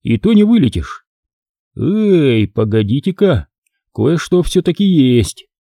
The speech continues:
Окно. Я взглянул на него. Получится ли? Есть ли хоть один шанс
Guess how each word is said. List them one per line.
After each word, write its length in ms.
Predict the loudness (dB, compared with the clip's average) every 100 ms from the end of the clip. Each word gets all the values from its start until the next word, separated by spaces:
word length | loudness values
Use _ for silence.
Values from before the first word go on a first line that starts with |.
| _ _ -8
Окно. 580 | -4 -2 0 2 0 -6 _ _ _ _ _ _ _ _ _ _ _
Я 320 | -4 0 0
взглянул 460 | -2 -2 0 2 2
на 80 | 2
него. 380 | 2 0 -4 _ _ _ _ _ -6
Получится 560 | -2 -2 -2 -4 0
ли? 220 | 0 -2 -8 _ _ _ _
Есть 320 | -2 0 0
ли 80 | -2
хоть 220 | -2 -2
один 260 | 0 0 0
шанс 460 | 0 -2 -4 -6